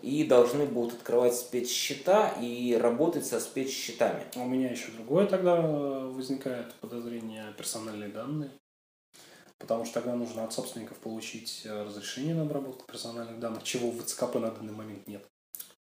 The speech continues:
Speaker 1: А, да, ну, в В Ц К П на данный момент нету, перса-, база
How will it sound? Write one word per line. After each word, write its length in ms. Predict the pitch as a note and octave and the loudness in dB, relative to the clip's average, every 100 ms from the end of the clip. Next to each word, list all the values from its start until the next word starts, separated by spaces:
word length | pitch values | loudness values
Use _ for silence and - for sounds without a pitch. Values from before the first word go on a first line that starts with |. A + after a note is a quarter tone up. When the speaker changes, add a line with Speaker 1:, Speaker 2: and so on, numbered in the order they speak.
| _ - | _ -10
Speaker 1:
А, 400 | - G2 F#2+ G2 G2 | -4 -2 -2 -2 4
да, 260 | G#2 F#2+ G2+ | 4 4 0
ну, 180 | G#2+ G#2 | -4 -6
в 80 | |
В 40 | G#2+ | -8
Ц 120 | - | -4
К 120 | A2+ | -4
П 120 | A2+ B2 | -2 0
на 160 | A2+ | 0
данный 300 | A2 A2+ A2+ | 2 2 2
момент 400 | A2+ A2+ A2+ G#2+ | 0 0 -2 -2
нету, 420 | C#3+ D#3 C3 A#2+ | -4 -4 -2 -4
перса-, 480 | - A2 - A2+ F#2+ | -4 -8 -2 0 0
база 380 | G2+ A2 A2+ | -2 0 0